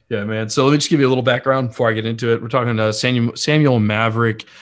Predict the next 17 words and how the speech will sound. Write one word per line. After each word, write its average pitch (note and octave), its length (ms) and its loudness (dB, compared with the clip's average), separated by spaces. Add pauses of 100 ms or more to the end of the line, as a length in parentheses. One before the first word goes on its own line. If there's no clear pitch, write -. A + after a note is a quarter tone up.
(100)
This E3 180 0
is E3 120 2
their B2 220 2
Alamo A#2+ 440 -2
whiskey, B2+ 560 -4 (380)
um, G#2+ 260 0
which A#2 140 0
was A#2+ 100 0
actually, B2+ 300 2
like, A2 100 0
a - 20 0
s-, A2 120 -2
a - 100 -6
limited G#2+ 400 -2
ed-, G#2+ 260 -2
edition G#2+ 440 -4
run. G#2 420 -4